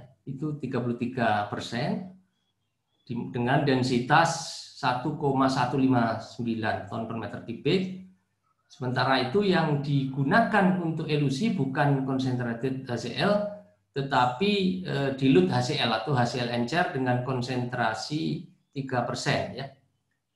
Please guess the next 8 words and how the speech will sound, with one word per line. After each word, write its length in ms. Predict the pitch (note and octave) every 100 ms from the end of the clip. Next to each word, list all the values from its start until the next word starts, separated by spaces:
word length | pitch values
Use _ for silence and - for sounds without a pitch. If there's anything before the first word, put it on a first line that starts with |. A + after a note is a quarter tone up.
| _ -
Jadi 400 | - C3+ C3 C3
after 720 | B2 - - D#3+ D3+ - -
dan 480 | C3 B2 A#2 A2 G#2+
sebelum 480 | B2 B2 C3 C#3
sebenarnya 520 | B2 B2+ B2+ G#2+ G#2+ A#2+
ini, 140 | A#2+ -
ya. 120 | D#3+ - _ _ _ _ _ _ _ C3+
Eh, 560 | C3 B2 B2 B2+ -